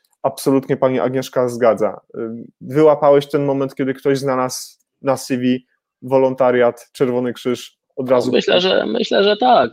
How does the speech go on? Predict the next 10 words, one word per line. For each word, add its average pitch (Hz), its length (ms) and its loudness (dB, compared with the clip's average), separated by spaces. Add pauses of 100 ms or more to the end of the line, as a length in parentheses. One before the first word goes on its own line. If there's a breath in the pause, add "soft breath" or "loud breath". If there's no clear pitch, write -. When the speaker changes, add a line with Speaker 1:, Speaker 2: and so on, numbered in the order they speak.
Speaker 2:
To 120 560 2
nawet 131 280 -2 (120)
nie 139 160 -8
jedna 107 560 -4 (760)
praca, 104 300 -4
między 117 340 -6
innymi 123 500 -4 (540 soft breath)
praca 139 300 2
na 127 80 -12
plaży 147 560 -8